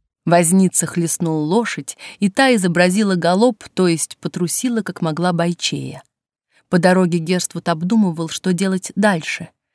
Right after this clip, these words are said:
Подъехав к дому, где жила Кэрри, он быстро взбежал по ступенькам подъезда и резким звонком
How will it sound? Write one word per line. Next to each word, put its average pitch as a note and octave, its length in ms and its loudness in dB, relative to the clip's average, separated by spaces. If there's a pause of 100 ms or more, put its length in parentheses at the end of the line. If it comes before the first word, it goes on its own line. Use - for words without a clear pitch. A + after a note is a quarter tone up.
(240)
Подъехав G#3+ 540 0
к E3 120 -6
дому, A3 360 0
где D#3 180 -2
жила D3+ 260 -2
Кэрри, G3 460 -2 (220)
он B3 260 8
быстро F#3+ 320 2
взбежал D#3 400 0
по D#3+ 140 -6
ступенькам D3 580 -2
подъезда G3 640 -2 (200)
и G#3 120 2
резким B3 380 4
звонком E3+ 600 0